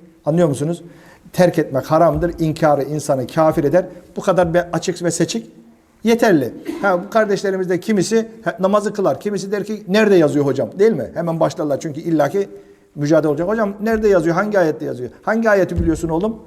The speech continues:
"Hiçbirini bilmiyorum hocam. Sadece öğrenmek istiyorum." Canı sıkılıyor.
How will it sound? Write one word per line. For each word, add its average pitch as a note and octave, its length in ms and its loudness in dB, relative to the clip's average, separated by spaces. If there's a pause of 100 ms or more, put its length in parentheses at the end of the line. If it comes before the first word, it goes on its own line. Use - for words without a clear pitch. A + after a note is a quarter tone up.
(160)
"Hiçbirini F#3 440 0
bilmiyorum D#3 340 2
hocam. C#3 220 2
Sadece F3 300 4
öğrenmek E3 320 2
istiyorum." A#2 300 -6 (540)
Canı D#3+ 220 4
sıkılıyor. - 360 -8